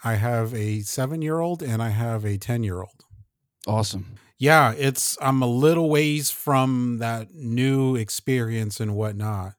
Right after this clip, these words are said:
Speaker 1: but I have to say, back when I had my first one, my first child,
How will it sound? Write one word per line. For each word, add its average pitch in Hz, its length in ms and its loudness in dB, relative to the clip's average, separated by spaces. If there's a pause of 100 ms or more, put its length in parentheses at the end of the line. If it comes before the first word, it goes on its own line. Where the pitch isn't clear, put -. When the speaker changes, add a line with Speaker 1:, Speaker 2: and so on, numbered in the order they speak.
(100)
Speaker 1:
but 107 500 -2 (100)
I 117 100 -2
have 135 220 0
to 117 120 -4
say, 104 500 0 (140)
back 123 480 -2
when 120 380 0
I 110 100 0
had 127 200 0
my 110 160 -2
first 139 480 -4
one, 107 640 -2 (320)
my 107 100 -4
first 139 480 -4
child, 104 540 -2